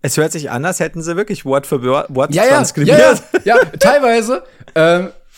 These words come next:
Speaker 2: äh, guck mal, der Satz auf der gleichen Seite. Dann, wenn man es noch extremer machen möchte, kann man sogar auf Restaurants, Lounges oder Hotels verzichten, was natürlich für Menschen mit einem Job eine sehr harte Sache ist und wäre,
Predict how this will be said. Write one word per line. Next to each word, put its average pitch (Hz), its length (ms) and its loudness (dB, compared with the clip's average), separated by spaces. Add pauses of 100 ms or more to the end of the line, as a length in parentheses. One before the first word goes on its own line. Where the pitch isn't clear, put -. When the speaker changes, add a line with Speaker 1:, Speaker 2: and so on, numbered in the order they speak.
(320)
Speaker 2:
äh, 180 180 -2
guck - 100 -6
mal, 165 100 0
der 180 200 0
Satz 233 200 -4
auf 185 120 -4
der 190 80 -2
gleichen 202 300 -2
Seite. 175 440 -4 (480)
Dann, 208 420 -2 (280)
wenn 175 140 -2
man 190 100 -2
es 180 100 -6
noch 220 140 -4
extremer 214 480 -4
machen 131 240 -2
möchte, 160 340 -4
kann 220 220 -4
man 214 100 0
sogar 165 220 -2
auf 156 160 -4
Restaurants, 170 640 -2
Lounges 185 600 -2
oder 170 180 0
Hotels 185 340 -4
verzichten, 156 580 -6 (180)
was 185 160 -4
natürlich 185 320 -4
für 165 100 -4
Menschen 175 460 -4
mit - 180 -6
einem 147 220 -2
Job 180 280 -4 (160)
eine 151 200 -2
sehr 175 340 -2
harte 170 240 -2
Sache 170 300 -4
ist - 280 -12
und 135 220 -2
wäre, 180 380 -4